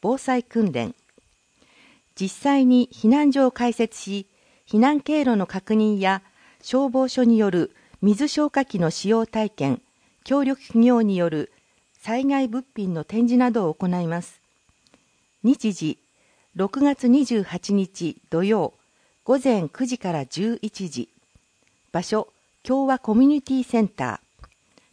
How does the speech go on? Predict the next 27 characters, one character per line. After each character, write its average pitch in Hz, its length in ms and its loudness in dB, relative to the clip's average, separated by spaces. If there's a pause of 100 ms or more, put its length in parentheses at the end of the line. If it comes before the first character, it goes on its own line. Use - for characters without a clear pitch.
対 233 200 -2
象、 214 340 -2 (340)
ど 226 80 4
な 277 140 6
た 190 160 -2
で 196 100 0
も。 156 180 0 (600)
消 277 300 -4
防 277 200 0
防 254 200 0
災 254 240 -2
課 226 160 -2
に 208 220 0 (140)
申 233 160 0
し - 100 -10
込 247 120 0
み 233 100 4
が 220 120 -2
必 - 240 -8
要 190 120 -6
で 185 140 -4
す。 - 220 -16 (840)
訓 285 220 4
練 285 180 4
当 262 200 0
日 208 280 -4
は、 170 240 0